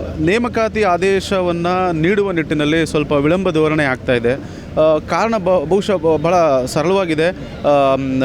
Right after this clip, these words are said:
ಅದು ಎಚ್ ಕೆ ವಿಭಾಗಕ್ಕೆ ಸಂಬಂಧಪಟ್ಟಂತೆ, ಆ, ಕೆ ಇ ಅವರು ಮೊದಲು ನೋಡಿಸಿದಂಥ ನೋಟಿಫಿಕೇಷನ್ ನಂತರದಲ್ಲಿ ಅದು ಬದಲಾವಣೆ ಆಗುತ್ತೆ.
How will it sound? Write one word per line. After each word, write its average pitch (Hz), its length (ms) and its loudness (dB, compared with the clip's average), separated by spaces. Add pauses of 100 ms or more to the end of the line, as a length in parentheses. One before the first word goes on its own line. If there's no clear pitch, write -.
(140)
ಅದು 165 220 2
ಎಚ್ 160 180 0
ಕೆ 233 100 0
ವಿಭಾಗಕ್ಕೆ 190 540 -2
ಸಂಬಂಧಪಟ್ಟಂತೆ, 165 840 0
ಆ, 143 380 -2
ಕೆ 180 360 0
ಇ 185 40 0
ಅವರು 175 280 0
ಮೊದಲು 175 320 0
ನೋಡಿಸಿದಂಥ 165 420 -2
ನೋಟಿಫಿಕೇಷನ್ 156 680 -2
ನಂತರದಲ್ಲಿ 180 680 0
ಅದು 160 200 0
ಬದಲಾವಣೆ 160 500 0
ಆಗುತ್ತೆ. 139 420 0